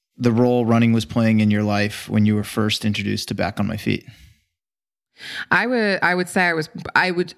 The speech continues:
Speaker 2: in the pro-, I was more of a casual runner at that stage because of all the injuries that started to occur, but I'd, I'd just done my t-, I'd just done a ten K and I was training for a half. And I think that was, um,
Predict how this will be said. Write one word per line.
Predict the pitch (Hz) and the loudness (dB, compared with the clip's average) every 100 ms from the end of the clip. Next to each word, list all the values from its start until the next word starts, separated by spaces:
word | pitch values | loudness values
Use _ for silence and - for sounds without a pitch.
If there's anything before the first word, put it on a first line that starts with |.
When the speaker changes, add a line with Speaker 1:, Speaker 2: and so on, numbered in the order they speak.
| _ | _
Speaker 2:
in | 208 233 | 0 0
the | |
pro-, | 220 208 | 0 0
I | |
was | 170 160 | 0 0
more | 185 233 | 2 2
of | 254 | 0
a | |
casual | 247 208 196 202 | 0 0 0 0
runner | 190 | 0
at | 175 | 2
that | 170 - - | 0 -2 -4
stage | 180 165 156 | -2 -2 -2
because | 156 - 156 | -6 -2 0
of | 156 | 0
all | 156 | 0
the | 156 | 0
injuries | 156 165 170 | 0 -2 -2
that | 180 | -2
started | - 180 156 | 0 0 0
to | 180 | -2
occur, | - 185 | 0 0
but | 175 160 | 2 0
I'd, | 156 151 - | 0 -2 -4
I'd | 156 - | -4 -2
just | 180 180 | -2 0
done | 202 | 0
my | 190 | 2
t-, | 190 - | 0 -2
I'd | 160 - | -4 -2
just | 190 | 0
done | 233 | 0
a | 220 | 0
ten | 196 165 | 0 0
K | 160 | 0
and | 165 156 | 0 0
I | 151 | 0
was | 151 | -2
training | - 156 156 | -2 -2 -2
for | - | 0
a | 156 | 0
half. | 151 92 60 - - - - - - - - | 0 0 0 -4 -12 -14 -12 -12 -12 -6 -2
And | 180 | -2
I | 165 | 0
think | 196 190 156 | -2 -2 0
that | 165 170 - | 0 0 0
was, | 156 151 - - - | -2 -2 -6 -8 -4
um, | 156 151 147 131 | -2 0 -2 -4